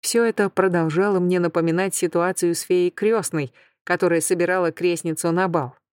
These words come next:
Как пробьёт двенадцать раз, всё исчезнет сей же час. Пока Эмили заканчивала раздавать подарки, её помощницы вынесли три огромных пакета с вещами.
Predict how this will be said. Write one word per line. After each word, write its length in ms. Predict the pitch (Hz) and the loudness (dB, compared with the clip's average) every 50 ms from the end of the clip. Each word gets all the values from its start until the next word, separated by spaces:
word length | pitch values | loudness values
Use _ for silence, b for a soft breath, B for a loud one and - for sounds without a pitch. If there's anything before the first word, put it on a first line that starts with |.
| _ _ _ _ _ | _ _ _ _ _
Как 240 | - - 208 208 - | -4 -4 -4 -4 -2
пробьёт 460 | - 190 180 175 165 156 185 185 160 | -2 0 0 0 2 2 0 0 0
двенадцать 640 | 147 156 170 170 170 170 165 - - 170 156 131 - | 0 0 0 2 2 0 -2 -2 -2 -2 -2 -2 -2
раз, 480 | 156 165 214 247 247 - - - - _ _ _ _ | -2 -2 -2 -2 -4 -6 -8 -10 -14 _ _ _ _
всё 260 | - - - 226 247 254 240 190 | -12 -2 0 2 2 4 2 0
исчезнет 680 | 175 - - - 160 156 180 190 180 180 180 170 - | 0 -2 -4 -2 0 0 0 0 0 -2 -4 -4 -4
сей 300 | - - - 147 151 151 | -6 -4 0 0 0 2
же 160 | 147 160 156 | 0 -2 -6
час. 540 | 139 - - 143 135 131 127 - - - - _ _ _ _ _ _ _ _ _ _ _ _ _ _ _ | -6 -6 -10 -8 -8 -8 -6 -8 -8 -10 -12 _ _ _ _ _ _ _ _ _ _ _ _ _ _ _
Пока 300 | 220 233 - 302 294 277 | 0 0 2 2 0 2
Эмили 300 | 247 214 202 208 240 240 | 2 2 4 4 2 2
заканчивала 680 | 202 190 170 - 202 196 190 - 202 185 185 185 180 | 2 0 0 0 -2 -2 -2 -2 -2 0 2 2 2
раздавать 460 | 175 180 170 165 185 170 180 175 170 - | 2 0 0 0 -2 0 0 -2 -4 -2
подарки, 520 | - 170 165 156 185 220 233 - - - | -2 -2 0 0 0 -2 -2 -2 -2 -2
её 340 | 175 160 165 170 170 185 175 | 0 0 0 2 2 0 0
помощницы 720 | - 170 165 170 190 220 220 - - 202 185 - - 190 180 | 2 -2 -2 0 -2 -2 -2 -2 -4 -4 -4 0 0 0 0
вынесли 480 | 185 233 240 220 190 170 - 190 170 | 2 0 0 0 -2 -2 0 -2 -2
три 200 | 160 - 175 196 | 0 0 0 0
огромных 520 | 190 175 165 160 180 185 180 175 170 - - | 0 0 0 0 0 0 2 0 -2 -2 -2
пакета 400 | - 165 156 - 160 165 - 180 | -4 -4 0 0 -2 0 0 -4
с 120 | - - | -4 -2
вещами. 560 | 185 196 - - - 175 156 143 131 131 - | -2 -2 -2 -2 -2 -2 -2 -2 -4 -8 -10